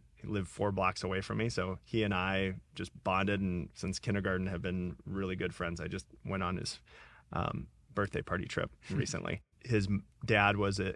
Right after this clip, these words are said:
Speaker 1: engineer, right, at, at a great manufacturer, but his mom was a stay-at-home mom, and she was scared to death to go to the D M V to get her driver's license
Speaker 2: Mm-hmm.
Speaker 1: because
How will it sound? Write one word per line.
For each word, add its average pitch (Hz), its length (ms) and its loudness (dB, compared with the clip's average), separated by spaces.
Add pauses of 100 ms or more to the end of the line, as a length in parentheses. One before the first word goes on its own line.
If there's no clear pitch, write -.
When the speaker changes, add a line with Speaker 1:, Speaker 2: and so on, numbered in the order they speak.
Speaker 1:
engineer, 98 600 0 (180)
right, 98 240 0
at, 95 280 0
at 92 120 0
a 90 80 0
great 90 320 0
manufacturer, 92 760 0 (400)
but 107 220 2
his 98 180 0
mom 101 520 2 (120)
was 98 160 -6
a - 60 -8
stay-at-home - 400 -2
mom, 107 320 -2 (400)
and 104 100 0
she 117 140 2
was 104 200 2
scared 110 680 2 (100)
to 98 160 -4 (240)
death - 480 -2 (200)
to 104 100 -2
go 95 160 2
to 92 80 0
the 92 80 -2
D 95 160 -2
M 95 100 0
V 95 160 -4
to 95 80 -4
get 92 140 -4
her 90 60 -4
driver's 92 360 -6
license - 460 -10 (240)
Speaker 2:
Mm-hmm. 117 140 -2
Speaker 1:
because 98 600 2